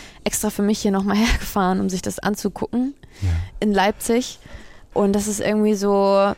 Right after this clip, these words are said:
Speaker 1: bedeutet mir ganz viel.
Speaker 2: Das ist
Speaker 1: Und
Speaker 2: schön.
Speaker 1: ich hab das jetzt letztens auch bei einem Kumpel von mir gesehen, der auch Mucke macht, der auch Künstler ist.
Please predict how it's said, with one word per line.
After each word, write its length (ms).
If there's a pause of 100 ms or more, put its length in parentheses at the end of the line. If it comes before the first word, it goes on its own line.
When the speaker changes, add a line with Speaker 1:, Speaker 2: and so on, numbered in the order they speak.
(920)
Speaker 1:
bedeutet 480
mir 400 (200)
ganz 260
viel. 400 (320)
Speaker 2:
Das 100
ist 60
Speaker 1:
Und 300
Speaker 2:
schön. 220 (760)
Speaker 1:
ich 240 (880)
hab 120
das 140
jetzt 180
letztens 280
auch 120
bei 120
einem 440
Kumpel 260
von 180
mir 120
gesehen, 260
der 160
auch 140
Mucke 240
macht, 260
der 80
auch 120
Künstler 380
ist. 220